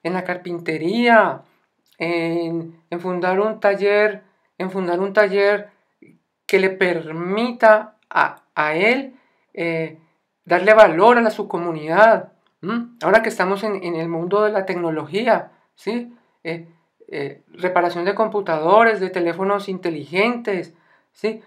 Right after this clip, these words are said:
Mm, es más, de proyectos indu-, in-, industriales, ¿m? Importantes, de la ingeniería, ¿m? A esos rubros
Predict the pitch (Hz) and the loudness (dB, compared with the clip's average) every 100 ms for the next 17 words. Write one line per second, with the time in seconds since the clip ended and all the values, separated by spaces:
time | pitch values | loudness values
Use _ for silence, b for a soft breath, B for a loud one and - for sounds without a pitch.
0 | b b b _ 170 180 175 165 160 160 | b b b _ -10 -8 -6 -6 -8 -8
1 | 160 160 151 _ _ _ _ _ _ - | -8 -10 -14 _ _ _ _ _ _ -6
2 | 196 190 202 233 175 190 190 170 185 220 | -6 2 6 6 4 0 0 -2 -2 -4
3 | 220 233 214 196 170 165 190 190 175 180 | -2 -2 -4 -8 -8 -6 -6 -6 -6 -6
4 | 170 160 - 190 220 240 160 - _ _ | -6 -10 -2 6 6 6 -2 -8 _ _
5 | 156 220 240 - _ 175 175 170 185 226 | -8 -6 -6 -14 _ -8 -6 -2 2 2
6 | 233 208 - - - 185 180 175 165 196 | 0 -10 -12 -20 -8 -4 -2 -4 -4 -2
7 | 175 156 170 233 247 190 - _ _ _ | -2 -4 -2 2 2 2 -2 _ _ _
8 | _ _ - 220 233 - _ _ _ _ | _ _ -8 -8 -8 -16 _ _ _ _
9 | _ _ - 196 240 254 233 247 277 254 | _ _ 0 4 4 2 0 0 0 0
10 | - | -2